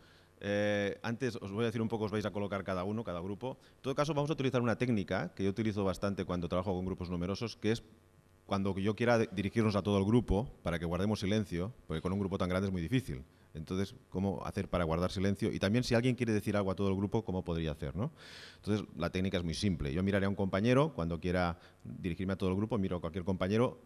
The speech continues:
entonces levanto la mano, le miro, levanto la mano. El compañero cuando me ve, eh, eh, guarda silencio, levanta su mano. Otra persona que le ve, guarda silencio, levanta su mano.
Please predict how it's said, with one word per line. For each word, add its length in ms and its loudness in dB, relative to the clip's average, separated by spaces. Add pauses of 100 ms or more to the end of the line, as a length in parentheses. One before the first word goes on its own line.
(120)
entonces 300 -6 (460)
levanto 320 2
la 80 6
mano, 180 4
le 100 4
miro, 160 4
levanto 260 4
la 100 4
mano. 300 0
El 100 -4
compañero 340 0
cuando 180 2
me 120 2
ve, 200 2 (800)
eh, 320 -6 (580)
eh, 200 -6 (100)
guarda 220 4
silencio, 500 2
levanta 340 -2
su 100 -4
mano. 320 0 (720)
Otra 200 0
persona 260 -2
que 80 0
le 100 4
ve, 220 2 (120)
guarda 260 0
silencio, 360 -2
levanta 260 -4
su 100 -4
mano. 280 0